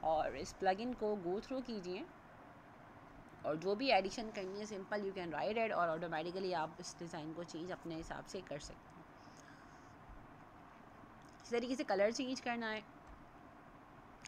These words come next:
Fill contrast change करने, अ, Figma के design के अंदर copy paste कर सकते हैं। So I hope lecture clear हो गया होगा। Video को like करना, channel को subscribe करना और उम्मीद करते हैं कि आप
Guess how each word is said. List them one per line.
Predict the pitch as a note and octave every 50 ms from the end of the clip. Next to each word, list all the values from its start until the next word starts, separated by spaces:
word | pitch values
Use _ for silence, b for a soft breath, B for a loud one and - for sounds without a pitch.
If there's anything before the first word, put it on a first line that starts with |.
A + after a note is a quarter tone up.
| - - - - - - - - - -
Fill | A#3+ A#3+ A#3+
contrast | - A3 G#3 G#3 G3+ G#3 F3 F3 A#3 B3 -
change | C#4 A#3+ A#3+ A#3+ A3+
करने, | - A3 G#3 G3 G3+ G3+ F#3+ G#3 - - B B B B B B B B B B B B B B B B B B B B B - - - - - - -
अ, | D#3+ D#3+ D#3+ D#3+ D#3+ D#3+ - -
Figma | G#3+ G#3+ F#3+ G#3+ A3+ A3+ A3+
के | A3 A3 G#3+
design | G3 F3+ F3+ F3 G3 F3 E3+ F#3 F#3+
के | - G3
अंदर | F3+ F3 E3+ E3+ F3 F3+ F#3+ - - - - - - - D3+ - - - F3 -
copy | - F3 E3 - G3
paste | F3+ - F3 F3 E3+ -
कर | - D3 D3+
सकते | - - - - - - -
हैं। | - - - - D3
So | - - G3
I | F3+ E3+ F#3 G3
hope | A3+ A#3 A3
lecture | A3+ G3 F#3 - - G#3+
clear | G#3 G#3+ A3 A#3 A#3+ A#3+
हो | A3+ A3+
गया | G#3 G#3 G#3 G3+
होगा। | G3+ G3 G3+ G3
Video | F#3 F#3+ F#3 F3+ F#3 F3+
को | F3+ F3+
like | F3 F3 E3 F3 G3 G3+ - -
करना, | G#3+ G#3 G3+ G3+
channel | G3+ - G3+ F#3 F#3+ G3
को | F#3+ G3
subscribe | F3+ - F#3 E3 - - - G3 G3 G#3+ G#3+ - -
करना | A3 G3+ G3 G3+ G3+ G#3+ B B B B B B B B B - - - -
और | A3+ A3+
उम्मीद | A3+ A#3 C4 D4 D4 -
करते | - B3+ A#3+ A3 - A#3
हैं | A#3 A#3 A#3
कि | A3 A#3
आप | G#3 G3 G3 G3+ G3+ G#3 G#3